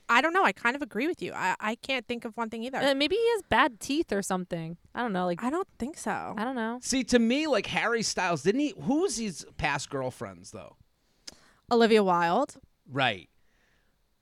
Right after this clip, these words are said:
Speaker 3: I, I, Olivia Wilde was the one I was thinking of. It's like, this guy is so uber confident that,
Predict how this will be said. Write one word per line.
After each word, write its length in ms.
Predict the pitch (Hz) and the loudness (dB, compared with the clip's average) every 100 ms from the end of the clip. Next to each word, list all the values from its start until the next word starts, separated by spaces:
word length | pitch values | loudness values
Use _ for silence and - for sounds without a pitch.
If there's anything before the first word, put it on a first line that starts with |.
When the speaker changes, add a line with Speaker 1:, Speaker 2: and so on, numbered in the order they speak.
| _ _ | _ _
Speaker 3:
I, 160 | 165 190 | -2 -2
I, 200 | - 175 - - - | -2 -4 -4 -20 -4
Olivia 340 | 151 180 175 | 0 2 4
Wilde 240 | 156 143 131 | 4 2 2
was 100 | 113 | -2
the 60 | 123 | -6
one 140 | 123 | -6
I 60 | 117 | -8
was 100 | 113 | -8
thinking 240 | 117 110 | -10 -10
of. 140 | 101 | -16
It's 100 | 120 | -8
like, 240 | 151 139 - _ _ _ 160 | -4 -4 -8 _ _ _ 0
this 240 | 208 247 | 2 2
guy 560 | 170 147 139 131 123 117 | 0 2 2 2 -2 -6
is 160 | 120 | -8
so 420 | - - 156 165 160 | -6 0 0 2 2
uber 280 | 160 143 | 0 0
confident 680 | 135 - 131 135 131 110 104 _ | -6 -6 -4 -4 -6 -12 -14 _
that, 240 | 120 113 | -10 -10